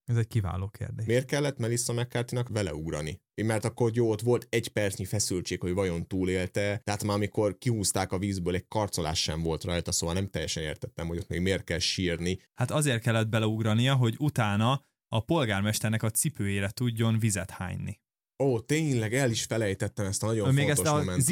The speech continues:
Speaker 1: zicsert kihagyták volna így, a poén zicsert, hogyha
Speaker 2: Igaz,
Speaker 1: nem ugrik
Speaker 2: igaz.
Speaker 1: bele ő is.
Speaker 2: Pedig akkor már kérdeztem volna, hogy miért nem lehetett úgy hatástalanítani, hogy a szupererős Melissa McCarthy, aki egy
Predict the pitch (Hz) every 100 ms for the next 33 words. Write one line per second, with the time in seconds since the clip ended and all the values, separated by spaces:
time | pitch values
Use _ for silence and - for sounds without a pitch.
0 | 185 180 131 110 131 110 98 101 95 107
1 | 104 101 104 104 107 - - 117 104 101
2 | 107 - 101 104 101 98 110 107 104 101
3 | 92 98 98 98 104 123 120 123 120 110
4 | - 123 107 - 110 113 107 113 104 95
5 | 87 - 87 101 101 92 92 90 98 92
6 | 95 90 98 - _ _ - - 180 123
7 | 104 98 98 - 110 117 - 85 95 120
8 | - 87 - 98 90 - 95 98